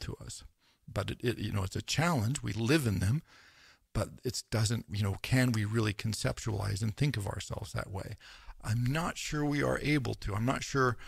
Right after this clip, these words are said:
our, our, the, the chimpanzee part of our minds, uh, is sufficiently well developed to make that leap. So, you know, I think that is part of where that struggle comes from.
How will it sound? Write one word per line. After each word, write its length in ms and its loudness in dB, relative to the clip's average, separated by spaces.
our, 260 0
our, 220 0
the, 160 -4
the 220 -4
chimpanzee 720 2
part 320 0
of 120 -2
our 140 0
minds, 640 2
uh, 160 -2
is 140 0
sufficiently 540 -2
well 240 0
developed 560 -2
to 100 0
make 520 2
that 260 -4
leap. 500 -8
So, 460 -2
you 120 -2
know, 60 0
I 60 0
think 240 -4
that 140 -6
is 140 -4
part 380 0
of 140 -8
where 120 -2
that 200 -6
struggle 480 -4
comes 340 -6
from. 380 -12